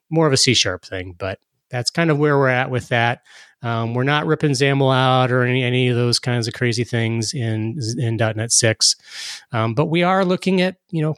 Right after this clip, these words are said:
Comet and Blazor, and there are other options out there. So, um, our modern trend's going a different direction, you know.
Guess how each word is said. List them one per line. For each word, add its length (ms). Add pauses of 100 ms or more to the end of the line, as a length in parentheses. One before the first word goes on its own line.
Comet 480
and 500
Blazor, 580
and 260
there 280
are 160
other 220
options 400
out 220
there. 180
So, 400 (480)
um, 360
our 160
modern 460
trend's 400
going 300
a 40
different 300
direction, 520 (600)
you 140
know. 120